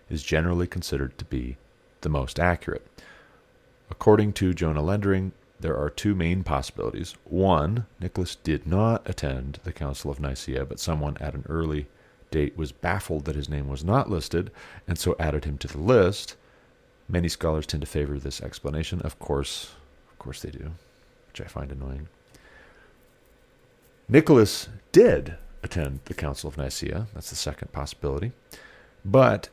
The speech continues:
at an early date, someone decided to remove his name from the list, apparently deciding that it was better if no one remembered he had been there. And that is a far more interesting explanation. I think that's a far more plausible explanation,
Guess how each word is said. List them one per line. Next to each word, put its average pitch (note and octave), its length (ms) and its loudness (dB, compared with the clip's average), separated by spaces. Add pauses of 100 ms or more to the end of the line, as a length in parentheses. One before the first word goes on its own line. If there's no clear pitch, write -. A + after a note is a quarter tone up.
at F2+ 120 0
an F2+ 160 -4
early C3 380 8
date, D2 340 0 (100)
someone F#2 420 -2
decided D2 360 -4
to - 100 -12
remove D#2+ 280 0
his A2 160 -4
name C#2+ 180 -4
from F2 220 -4
the F#2 60 -2
list, C#2+ 240 -4
apparently D#2 340 -4
deciding C#2+ 400 -6
that C#2 140 -10 (120)
it - 80 -6
was - 140 -10
better C2+ 340 -6
if D#2 320 -8
no D2+ 160 -6
one C#2+ 160 -6
remembered C2+ 460 -6
he C#2+ 140 -4
had D2 180 -8
been B2+ 220 4
there. C#2 200 -4 (340)
And E2+ 160 -2
that B2 260 2 (420)
is F#2+ 100 -6
a F#2 40 -4
far G2 180 0
more E2+ 220 -2
interesting D2 560 -6 (220)
explanation. - 600 -8 (360)
I - 80 -4
think F#2 180 -2
that's G2+ 160 -2
a G2 40 2
far F#2 220 2
more E2 400 0
plausible A#2 680 2 (100)
explanation, D2 720 -4